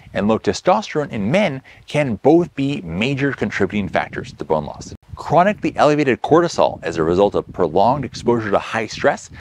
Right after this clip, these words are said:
can also lead to, uh, increased bone resorption and decreased bone formation, which is basically the perfect storm for bone loss.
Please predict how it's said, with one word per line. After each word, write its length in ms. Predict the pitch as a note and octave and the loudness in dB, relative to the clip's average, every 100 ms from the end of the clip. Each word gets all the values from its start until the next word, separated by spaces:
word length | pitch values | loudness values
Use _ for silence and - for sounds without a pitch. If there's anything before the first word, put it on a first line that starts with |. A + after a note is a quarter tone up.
| - - | -16 -6
can 140 | G#2 - | -6 -2
also 440 | - F#3+ - A#2 F#2 | 2 2 2 0 0
lead 240 | F#2 E2+ | -2 -6
to, 240 | - G2+ - | -4 -4 -4
uh, 140 | F2 E2+ | -4 -4
increased 540 | - F3+ G#3 - C3 - E2+ | -2 -2 0 0 -2 -2 0
bone 200 | F2+ C3 | 2 2
resorption 500 | E3 D#3 F3 - C#4+ - - - | 0 2 0 0 -12 -14 -20 -10
and 260 | - B2 G#2+ | -4 -2 0
decreased 480 | A#2 C#3+ D#3 D3 - | 0 0 0 -2 0
bone 200 | A#2+ A#2 | -2 0
formation, 520 | A2 F2+ A2+ - - - - - | -2 -2 -2 -4 -10 -16 -20 -10
which 100 | - | -6
is 100 | F#2+ | -2
basically 360 | E3 F3+ - | 0 -2 -2
the 80 | B2 | -2
perfect 400 | - - C#3+ D3 | 0 0 0 -2
storm 400 | - - B2 C#3 - | -4 0 0 0 -4
for 100 | F#2+ | 0
bone 240 | E2+ D2+ | 2 0
loss. 340 | - - - | -4 -14 -20